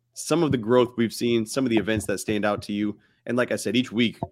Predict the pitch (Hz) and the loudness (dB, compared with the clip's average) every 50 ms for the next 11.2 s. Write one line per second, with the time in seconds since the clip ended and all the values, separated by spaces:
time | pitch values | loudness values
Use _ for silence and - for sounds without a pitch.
0 | _ _ _ _ - 120 135 143 135 135 - 147 131 110 - - - 139 147 143 | _ _ _ _ -2 2 2 2 2 2 2 2 2 2 2 0 0 2 4 4
1 | 127 120 110 - - - 147 143 117 98 90 104 90 - 110 101 120 117 160 165 | 4 4 2 0 -2 0 2 4 2 2 2 -2 0 0 0 0 2 4 4 4
2 | 147 151 151 139 127 - _ _ _ _ - 123 113 123 117 - - 151 151 147 | 4 4 4 2 2 -2 _ _ _ _ -2 0 0 0 0 0 4 4 4 4
3 | - - 131 117 98 95 - - 143 151 127 98 80 78 - - _ _ _ _ | 4 2 0 0 -2 -2 0 2 4 4 4 4 2 -2 -8 -16 _ _ _ _
4 | _ _ - 117 131 - 175 170 147 - - 113 120 113 92 - - - _ _ | _ _ -2 0 0 0 0 2 4 4 4 4 4 0 0 -2 -4 -16 _ _
5 | _ _ _ _ - 127 143 139 147 156 156 135 113 101 98 104 113 120 147 156 | _ _ _ _ 0 0 2 2 2 2 2 2 0 -2 -2 0 2 6 6 8
6 | 139 131 117 - 131 127 123 113 107 101 101 101 92 92 90 80 76 - - - | 8 6 4 4 2 2 2 2 0 0 -2 -2 -2 -2 -4 -4 -6 -12 -18 -20
7 | _ _ _ - 135 131 123 127 120 - 127 127 127 123 127 113 98 92 - 120 | _ _ _ -2 0 0 0 -2 -2 2 2 2 2 2 -2 -4 -4 -4 -2 0
8 | 117 107 95 95 104 98 82 85 85 - _ _ _ _ _ - 110 107 - 123 | 2 2 4 2 2 0 -2 -6 -14 -20 _ _ _ _ _ -6 -6 -2 0 2
9 | 120 131 151 156 151 147 143 135 123 135 107 - - 127 127 131 131 127 - - | 6 6 6 6 6 4 4 4 2 2 2 4 6 6 6 6 6 4 2 0
10 | 120 110 107 101 98 92 90 101 107 107 165 165 151 127 - 160 151 131 - 120 | -2 -2 0 -2 -2 -4 -8 -10 -4 0 2 2 2 2 0 0 0 0 0 0
11 | 113 104 98 - | 0 0 -2 -4